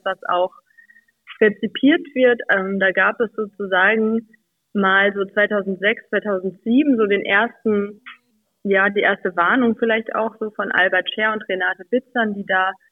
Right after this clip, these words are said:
darauf hingewiesen haben, dass insbesondere in ostdeutschen Bundesländern es, ähm, verstärkt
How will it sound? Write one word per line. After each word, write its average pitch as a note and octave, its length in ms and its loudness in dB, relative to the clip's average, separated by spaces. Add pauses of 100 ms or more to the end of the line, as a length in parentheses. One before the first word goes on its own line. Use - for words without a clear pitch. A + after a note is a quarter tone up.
(300)
darauf G3 260 2
hingewiesen A#3 760 2
haben, G3+ 220 -2
dass G3 240 0
insbesondere F#3 640 -6
in F#3 100 -4
ostdeutschen C4 680 0
Bundesländern B3+ 680 2
es, - 180 -6 (260)
ähm, F#3+ 240 -10
verstärkt G3+ 580 2